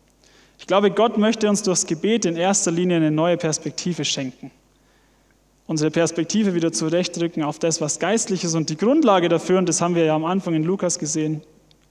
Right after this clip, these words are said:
ist die Gewissheit, dass wir Gottes Kinder sind. Dass er unser liebender Vater ist. Wir müssen uns um diese Dinge nicht so kümmern, weil das macht er. Das hat er in seiner Hand.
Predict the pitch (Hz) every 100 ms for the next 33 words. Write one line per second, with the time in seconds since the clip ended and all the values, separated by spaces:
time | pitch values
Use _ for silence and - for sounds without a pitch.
0 | _ 165 170 - 156 160 156 240 - 190
1 | 185 - - - - - 151 - 147 160
2 | 160 170 156 - 156 143 - 143 139 -
3 | _ _ _ _ _ _ _ 147 170 170
4 | 156 165 208 202 170 180 185 170 151 160
5 | 190 226 190 160 160 156 151 160 175 160
6 | 151 156 156 - 170 202 190 147 143 156
7 | 151 - 165 139 - _ _ _ _ _
8 | _ _ _ - 202 180 151 143 143 139
9 | 135 139 -